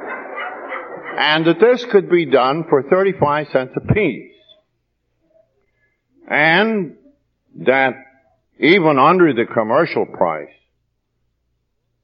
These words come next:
which a publisher would charge, we would sell these thirty-five cent books for the sum of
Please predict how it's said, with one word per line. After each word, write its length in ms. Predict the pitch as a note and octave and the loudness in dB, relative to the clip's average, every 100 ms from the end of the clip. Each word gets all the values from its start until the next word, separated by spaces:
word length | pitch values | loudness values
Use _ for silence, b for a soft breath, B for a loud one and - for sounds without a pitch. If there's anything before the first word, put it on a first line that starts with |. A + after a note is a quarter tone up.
| _ _ _ | _ _ _
which 260 | - A2 G2+ | 0 2 2
a 60 | |
publisher 540 | F2 C3 E3 E3+ - G#2+ | 0 0 0 -2 -2 -2
would 260 | G2 F#2 | -2 -4
charge, 420 | - A#2 C3 D#3 | 0 2 2 0
we 220 | B2 D3+ F3 | 2 4 6
would 260 | E3 D#3 | 4 2
sell 420 | - G3 G#3 F#3+ | -2 0 2 4
these 320 | D#3+ D3 B2+ - | 2 0 -4 0
thirty-five 680 | C3+ C3 A#2+ B2 B2 A#2+ G#2+ | 0 0 -2 -2 0 -2 -2
cent 400 | C#3 C3+ B2 A2 | -2 -2 -4 0
books 360 | C3 F3 F#3+ - C3 - _ _ _ _ _ - _ _ _ | 2 2 0 -8 -12 -16 _ _ _ _ _ -20 _ _ _
for 320 | B2+ D3 D3 | 4 6 8
the 480 | C3+ C3 A#2 A2+ - - | 6 4 2 0 -6 -14
sum 440 | - D#3 D#3 F3+ | -2 2 2 0
of 260 | C3+ C#3+ | 0 0